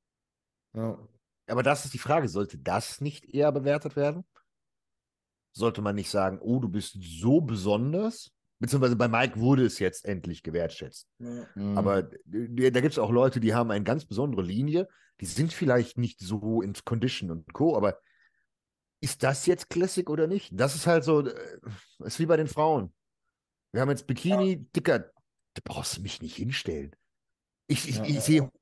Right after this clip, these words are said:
Speaker 2: hundert Bikini-Mädels, die mir so, Dicker, ich hab überhaupt keine Ahnung, was die von mir hier wollen.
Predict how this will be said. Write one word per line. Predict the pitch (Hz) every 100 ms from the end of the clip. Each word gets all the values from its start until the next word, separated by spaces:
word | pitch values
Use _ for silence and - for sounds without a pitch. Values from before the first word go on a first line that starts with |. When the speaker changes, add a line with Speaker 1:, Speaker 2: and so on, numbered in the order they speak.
| -
Speaker 2:
hundert | 175 185 151
Bikini-Mädels, | 131 - 170 180 175 208 202
die | -
mir | 139
so, | 110
Dicker, | 104 120 123
ich | -
hab | 113
überhaupt | 120 92 98 -
keine | - 113 104
Ahnung, | 98 120
was | 101 -
die | 82
von | 104 90
mir |
hier | 76 76
wollen. | 90 131